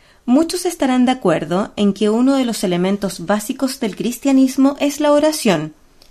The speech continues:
Pero cuando usted investiga la amplia variedad de formas del cristianismo, usted encuentra que hay muchas costumbres e ideas distintas acerca de la oración.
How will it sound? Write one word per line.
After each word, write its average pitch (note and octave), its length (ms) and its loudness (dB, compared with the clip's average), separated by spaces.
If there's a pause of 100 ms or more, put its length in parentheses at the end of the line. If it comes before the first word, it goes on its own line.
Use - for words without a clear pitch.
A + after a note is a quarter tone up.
(560)
Pero F#3+ 200 0
cuando F#3 240 2
usted G#3+ 420 -2
investiga G3 680 0
la F#3 280 2
amplia C4+ 300 2
variedad C#4+ 360 2
de G#3+ 120 -2
formas G#3+ 520 -2
del A3+ 200 -2
cristianismo, D4 840 -2 (340)
usted D#4 320 2
encuentra C4+ 640 0
que B3+ 120 -4
hay A#3+ 120 2
muchas E4 360 0
costumbres G#3+ 680 -2
e G#3 100 2
ideas G3 400 0
distintas G#3 640 -2
acerca A3 400 -2
de A#3 60 2
la B3 140 0
oración. B3+ 500 0